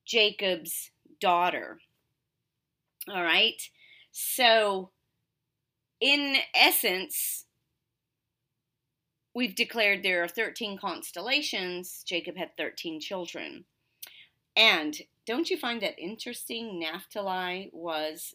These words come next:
the one who, ha, showed Jacob Joseph's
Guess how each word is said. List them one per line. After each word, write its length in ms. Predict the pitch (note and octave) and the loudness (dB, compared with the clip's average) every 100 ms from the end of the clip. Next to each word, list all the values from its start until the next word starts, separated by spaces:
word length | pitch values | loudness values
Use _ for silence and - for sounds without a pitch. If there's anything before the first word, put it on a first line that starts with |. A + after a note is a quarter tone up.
| - | -14
the 120 | F3 E3+ | -10 -8
one 460 | E3 D#3 E3+ F3 - F#3 | -6 -8 -10 -10 -14 -10
who, 420 | F3+ E3 D#3 D#3+ _ _ _ _ _ _ _ _ _ _ _ _ _ _ _ - | -6 -4 -6 -10 _ _ _ _ _ _ _ _ _ _ _ _ _ _ _ -2
ha, 380 | B4+ C5+ D#4+ - | 2 2 0 -6
showed 540 | - - A#3 A#3+ A3 A3 _ _ _ _ _ - | -8 -2 0 0 -2 -8 _ _ _ _ _ 0
Jacob 540 | G#3 G3+ F3 D3+ - | 2 2 0 -2 -4
Joseph's 680 | G3+ F#3+ F#3+ F3+ E3+ - - | -4 -4 -2 -4 -4 -10 -16